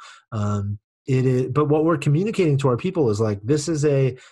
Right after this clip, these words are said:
temporary compromise. It's a concession we are making in this time because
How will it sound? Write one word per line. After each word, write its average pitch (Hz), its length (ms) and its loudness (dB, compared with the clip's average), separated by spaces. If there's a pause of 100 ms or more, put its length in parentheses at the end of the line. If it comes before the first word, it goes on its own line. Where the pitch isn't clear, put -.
(180)
temporary 151 640 2
compromise. 135 800 0
It's 123 160 -4
a 127 100 2
concession 120 720 -2
we 139 120 2
are 117 120 -2
making 110 400 -4
in 107 100 -4
this 110 220 -4
time 110 400 -6
because 120 800 -4